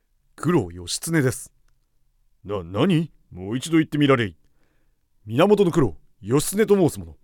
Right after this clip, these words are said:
義経？周りの船という船、それに乗っている人間の目や口が、皆何か一斉にどよめきを示し、そのうちに怒号する者も現れた。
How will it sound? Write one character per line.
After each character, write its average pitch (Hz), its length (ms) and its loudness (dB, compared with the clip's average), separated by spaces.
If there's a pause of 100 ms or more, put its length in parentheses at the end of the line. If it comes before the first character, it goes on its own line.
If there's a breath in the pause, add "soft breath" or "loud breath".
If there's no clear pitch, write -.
(920)
義 101 340 -2
経？ 180 320 -2 (1700)
周 113 260 4
り 156 100 4
の 143 80 4
船 120 200 -2
と 95 100 -12
い 87 120 -14
う 85 40 -16
船、 95 260 -12 (420)
そ - 160 -4
れ 180 100 0
に 196 100 2
乗 175 100 2
っ - 40 -4
て - 140 0
い 127 100 2
る 107 160 -6 (100)
人 175 260 -2
間 175 180 4
の 160 60 2
目 156 100 4
や 101 100 0
口 - 260 -12
が、 98 120 -8 (240)
皆 110 320 0 (340)
何 170 200 4
か 95 120 -8
一 82 100 -14
斉 175 180 2
に 160 120 2
ど 139 100 4
よ 135 80 6
め 127 80 0
き 120 120 -4
を 110 40 2
示 101 240 -8
し、 - 120 -18 (360)
そ - 220 -8
の 117 100 0
う 113 60 0
ち 95 120 -8
に 92 120 -14 (340)
怒 113 120 -2
号 160 200 4
す 160 140 -2
る 151 80 4
者 151 160 2
も 156 120 2
現 87 160 -8
れ 80 80 -18
た。 - 140 -20